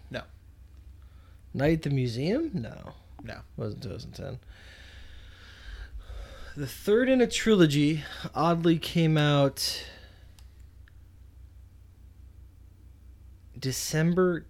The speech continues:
Speaker 2: tenth. Did we see it?
Speaker 1: I did not see it.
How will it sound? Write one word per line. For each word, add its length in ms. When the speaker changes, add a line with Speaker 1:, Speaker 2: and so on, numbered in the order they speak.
Speaker 2:
tenth. 680
Did 160
we 120
see 300
it? 200
Speaker 1:
I 220
did 180
not 240
see 140
it. 180